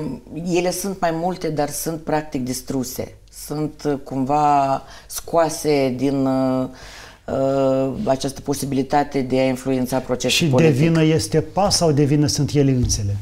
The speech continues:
Speaker 1: Uh, n-, nu vreau, nu pot să dau aici un răspuns exhaustiv. Probabil, uh, vina o poartă și partidele care pro-,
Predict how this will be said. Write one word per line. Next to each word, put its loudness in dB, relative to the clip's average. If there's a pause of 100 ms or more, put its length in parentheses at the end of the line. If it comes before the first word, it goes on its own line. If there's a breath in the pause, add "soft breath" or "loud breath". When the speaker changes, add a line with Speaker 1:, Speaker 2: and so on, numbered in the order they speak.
(120)
Speaker 1:
Uh, 2 (520)
n-, -2
nu 0
vreau, 0
nu -2
pot -2
să -4
dau 4
aici 2
un 2
răspuns -2
exhaustiv. -4 (600 loud breath)
Probabil, 2
uh, 0
vina 0
o 2
poartă -2
și 0 (160)
partidele 0
care 0
pro-, -8